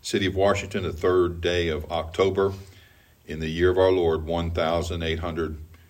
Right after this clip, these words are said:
and sixty-three, and the independence of the United States, uh, the eighty-eighth, by President Abraham Lincoln. Abraham Lincoln had a mindset of thankfulness,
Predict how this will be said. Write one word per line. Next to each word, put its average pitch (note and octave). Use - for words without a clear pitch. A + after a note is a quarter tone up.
and D2+
sixty-three, D2+
and D2
the D2+
independence E2
of C#2+
the D2
United D2+
States, D2+
uh, D2+
the -
eighty-eighth, D#2+
by C#2+
President D#2
Abraham D2
Lincoln. D2
Abraham A#2+
Lincoln A#2+
had G#2
a -
mindset G#2+
of D2+
thankfulness, G2